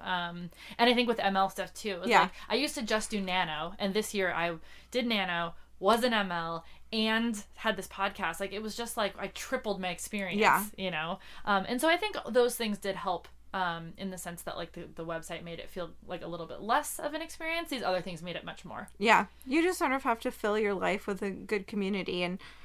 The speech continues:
Speaker 2: and, and I agree, looking through the Twitter has always made me so happy. And, um, some of our Patreon, um, patrons have given some really lovely comments and messages as well.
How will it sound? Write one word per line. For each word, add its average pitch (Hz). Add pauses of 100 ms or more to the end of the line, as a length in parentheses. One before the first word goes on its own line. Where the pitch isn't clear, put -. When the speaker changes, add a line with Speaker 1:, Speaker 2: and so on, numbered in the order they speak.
(260)
Speaker 2:
and, 233
and 226
I 214
agree, 202
looking 220
through 226
the 214
Twitter 196
has 190
always 190
made 202
me 202
so 190
happy. 185
And, 180 (360)
um, 196
some 233
of 214
our 208
Patreon, 185 (300)
um, 185
patrons 185 (500)
have 208 (460)
given 190
some 202
really 202
lovely 185
comments 185
and 202
messages 180
as 185
well. -